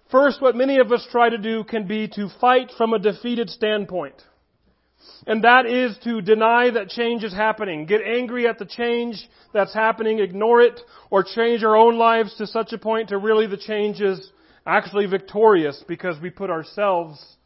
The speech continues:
into stagnation and paralysis and we surrender and we're defeated.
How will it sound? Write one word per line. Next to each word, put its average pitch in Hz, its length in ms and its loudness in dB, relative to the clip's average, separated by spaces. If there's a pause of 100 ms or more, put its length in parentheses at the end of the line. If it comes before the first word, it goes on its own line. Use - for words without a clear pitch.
(520)
into 208 320 -2
stagnation 175 720 -6
and 151 140 -8
paralysis 156 680 -6
and 143 120 -14
we 139 80 -14
surrender 151 560 -10
and 139 120 -12
we're 143 60 -10
defeated. 139 600 -16